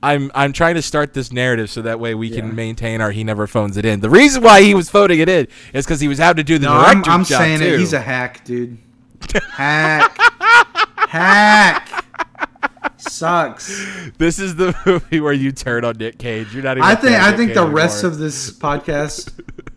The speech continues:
Speaker 2: every episode from here on out, gonna be very contentious. 'Cause I'll be, I'll be going against you and Nicolas Cage.
Speaker 1: Wow. Like, I, you know what? No.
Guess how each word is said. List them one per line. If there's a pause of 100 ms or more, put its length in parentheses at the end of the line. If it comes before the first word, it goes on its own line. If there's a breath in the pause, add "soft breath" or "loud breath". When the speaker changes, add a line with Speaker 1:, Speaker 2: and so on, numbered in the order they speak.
Speaker 2:
every
episode
from
here
on
out,
gonna
be
very
contentious. (1040 loud breath)
'Cause
I'll
be,
I'll
be
going
against
you
and
Nicolas
Cage. (1500 loud breath)
Speaker 1:
Wow.
Like, (240)
I,
you
know
what?
No.